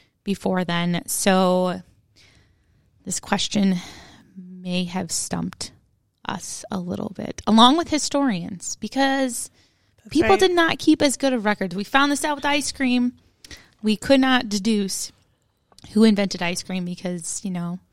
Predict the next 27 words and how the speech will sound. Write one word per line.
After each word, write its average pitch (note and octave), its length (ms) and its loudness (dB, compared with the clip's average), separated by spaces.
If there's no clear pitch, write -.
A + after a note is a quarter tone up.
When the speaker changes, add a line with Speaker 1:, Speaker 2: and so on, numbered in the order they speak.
Speaker 1:
back G3+ 200 -6
in B3 60 6
the C4 80 6
day, C4+ 200 4
they G3+ 100 2
didn't G#3 180 2
write G#3 200 0
things G#3+ 300 2
down. F#3+ 340 0
Again, B3 360 2
they G#3 100 0
didn't G3 240 0
have A3 200 -4
Facebook G#3 500 0
to - 140 -6
post - 680 -2
about F3+ 180 -2
what F#3 160 -2
they G3 100 0
had F#3+ 220 2
for G#3+ 100 0
dinner F#3+ 560 4
or F#3 160 0
what F3+ 160 -2
puppet - 340 -4
they G#3 140 0
made. F#3 560 0